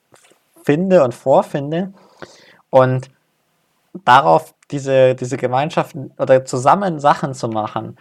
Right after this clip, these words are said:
darauf hatte ich halt dann Bock und deswegen habe ich angefangen, mich ehrenamtlich dann noch stärker zu engagieren, auch nach meinem Freiwilligendienst.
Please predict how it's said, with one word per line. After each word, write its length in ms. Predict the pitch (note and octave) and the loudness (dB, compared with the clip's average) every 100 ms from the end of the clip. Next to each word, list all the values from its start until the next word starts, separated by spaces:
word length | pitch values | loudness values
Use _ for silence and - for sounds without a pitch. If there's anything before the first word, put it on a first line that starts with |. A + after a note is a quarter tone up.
| _ - | _ 2
darauf 320 | C3+ D#3+ - | 2 2 -2
hatte 140 | C3 | -4
ich 120 | C3 | -2
halt 140 | B2 B2 | -4 -4
dann 180 | A#2+ A#2 | -6 -2
Bock 340 | A2 G#2+ - - | -2 -2 -12 -4
und 320 | A2 A2 A2 _ _ _ _ _ - | -4 -4 -10 _ _ _ _ _ 2
deswegen 340 | C#3+ C#3+ D#3 D#3 | 2 2 -2 0
habe 140 | C#3 | -2
ich 120 | - | -2
angefangen, 480 | B2+ C#3+ C3 B2 A#2 | -4 -2 -2 -2 -4
mich 160 | A2+ B2+ | -6 -2
ehrenamtlich 480 | A2 A2 A2 A2+ | -2 -2 -6 -6
dann 160 | - A2 | -4 -2
noch 180 | G#2 - | -4 -6
stärker 440 | - A#2+ A2+ A#2 | -4 0 0 -2
zu 120 | - | -4
engagieren, 500 | B2 A2+ A2+ - B2+ | -6 -4 -6 -4 -4
auch 120 | A#2 A2+ | -4 -6
nach 200 | A2+ A#2+ | -6 -6
meinem 160 | A2+ | -10
Freiwilligendienst. 760 | - A2+ B2+ C3+ C#3+ D#3+ F3 | -4 -2 -2 -6 -6 -6 -6